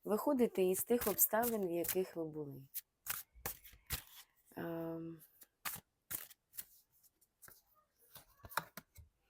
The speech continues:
ви знаєте, наступить такий момент, коли ви, <laughs> коли ви дійсно зрозумієте, що все те, що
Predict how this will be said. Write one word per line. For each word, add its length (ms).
ви 200
знаєте, 420
наступить 560
такий 320
момент, 440
коли 400
ви, 200
<laughs> 1400
коли 280
ви 180
дійсно 540
зрозумієте, 960
що 240
все 300
те, 280
що 500